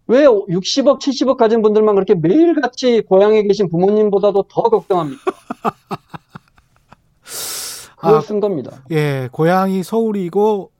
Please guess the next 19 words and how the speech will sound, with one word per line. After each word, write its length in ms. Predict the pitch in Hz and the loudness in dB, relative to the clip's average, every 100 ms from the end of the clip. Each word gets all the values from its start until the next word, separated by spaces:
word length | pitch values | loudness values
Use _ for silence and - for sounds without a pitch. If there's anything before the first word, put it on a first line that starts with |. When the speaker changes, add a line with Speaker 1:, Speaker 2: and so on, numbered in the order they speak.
| _ | _
Speaker 2:
그 360 | 156 160 156 | -8 -6 -4
<laughs> 920 | 147 679 - 1017 - _ _ - - - | -6 -8 -14 -18 -20 _ _ -20 -20 -10
서울에 320 | - 240 233 | -4 -2 0
계신 280 | 202 220 180 | 0 -2 -6
부모님이 680 | 151 160 170 156 190 208 | -6 -4 -4 -2 -2 -2
그런 280 | 135 156 190 | -4 -4 -2
집을 200 | 170 208 | -4 -8
갖고 320 | - 131 202 | -10 -8 -6
계실 360 | 190 175 - 147 | -2 -4 -4 -12
수도 280 | - 185 247 | -14 -12 -12
있으니까요. 680 | 214 165 147 - 110 143 165 165 | -10 -10 -10 -8 -10 -12 -14 -6
예. 380 | 147 127 120 127 _ - - - - - _ | -4 -4 -6 -12 _ -20 -20 -20 -20 -20 _
근데 360 | 220 226 196 | 0 2 4
Speaker 1:
그러면 500 | 202 240 240 262 262 | 4 4 2 0 0
그렇게 260 | 190 220 214 | 0 -2 -2
쓰지 180 | - 220 | -4 0
못합니다. 480 | 180 190 180 143 107 403 - | 0 0 0 0 0 -2 -2
Speaker 2:
<laughs> 180 | 359 - | -8 -4
Speaker 1:
그러면 600 | 226 247 247 254 151 | 0 2 2 0 -2